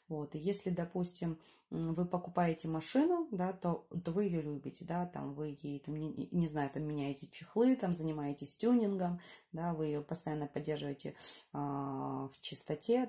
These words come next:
Точно так же все, что связано там, а, с домом, да, вы стараетесь там и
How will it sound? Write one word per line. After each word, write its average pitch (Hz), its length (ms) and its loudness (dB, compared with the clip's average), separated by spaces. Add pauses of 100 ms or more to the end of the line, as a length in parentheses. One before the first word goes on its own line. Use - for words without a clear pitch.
Точно 147 360 -4
так 143 240 -6
же 135 100 -6
все, - 180 -8
что 135 180 -10
связано 139 480 -6
там, 139 200 -6 (400)
а, 143 240 -4
с 139 100 -4
домом, 220 420 8
да, 175 200 4
вы 151 120 -2
стараетесь 143 520 -6
там 139 240 -4
и 131 360 -6